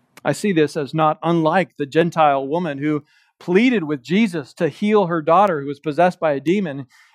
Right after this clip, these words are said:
And Jesus responded, or really rebuffed her, and said,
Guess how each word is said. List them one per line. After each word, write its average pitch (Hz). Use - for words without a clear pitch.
And 160
Jesus 175
responded, 180
or 165
really 202
rebuffed 151
her, 170
and 151
said, 160